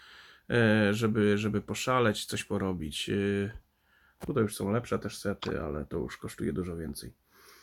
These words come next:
I teraz, e, dru-, to był drugi sposób, czyli możecie kupić, tak? I do czego zmierzam?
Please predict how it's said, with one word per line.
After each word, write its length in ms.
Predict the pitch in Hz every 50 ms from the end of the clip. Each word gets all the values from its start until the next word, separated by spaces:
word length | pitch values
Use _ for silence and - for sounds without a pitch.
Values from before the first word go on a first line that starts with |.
| - - - - - _ _ _ _ -
I 140 | 135 131
teraz, 760 | 127 - 143 127 123 120 120 117 117 113 113 - - - - 120
e, 540 | 113 110 110 107 107 107 104 104 104 104 110 - - - _ _ _ _ _ _ _ _ _ _ _ _ - - _ _ _ _ 147
dru-, 320 | 135 131 127 143 131 -
to 160 | - - 151
był 140 | 139 135 131
drugi 260 | 123 127 123 120 123
sposób, 380 | 113 - - 117 113 - 117 117
czyli 200 | - - 107 104
możecie 340 | 101 98 98 - - - 107
kupić, 460 | - - - - - - - - -
tak? 220 | - 110 104 - - - - - - - - - - - - - - - _ _ -
I 60 | 156
do 100 | 143 147
czego 220 | 143 - 139 139 123
zmierzam? 520 | 120 120 110 107 98 92 - - - -